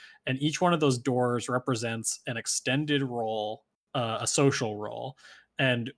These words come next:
as you open up doors, you basically complete that <laughs> relationship, and now you have access to this thing that you wanted or something. It, it, it, you, you now have this relationship fully unlocked." I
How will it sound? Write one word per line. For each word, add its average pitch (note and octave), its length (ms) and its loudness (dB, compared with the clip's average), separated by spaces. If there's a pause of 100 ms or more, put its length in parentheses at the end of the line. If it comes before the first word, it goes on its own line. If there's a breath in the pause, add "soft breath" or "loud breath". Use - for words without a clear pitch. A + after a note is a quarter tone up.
(120)
as C#3+ 300 4
you D3 140 6
open C#3 280 4
up - 220 -2
doors, A2+ 600 0
you C3+ 120 -2
basically B2+ 460 -2
complete C3+ 580 -2
that A#2+ 180 0
<laughs> - 40 -6
relationship, A#2 800 0
and A#2+ 120 -6
now A2+ 160 -2
you A2+ 120 0
have G#2+ 120 -6
access G#2 400 -2
to A#2+ 120 -2
this G#2+ 260 -4
thing G#2 300 -2
that F#2+ 100 -16
you G2+ 180 -8
wanted G2 320 -10 (100)
or A2 400 -4
something. - 500 -4 (160)
It, A#2 100 0
it, A#2 280 -4
it, B2 200 -4
you, B2 260 0
you B2+ 160 -2
now B2 240 4
have A#2 320 0
this A2 240 -2
relationship A2 640 0
fully A2+ 300 -2
unlocked." G#2 600 -6 (360)
I C#3 120 4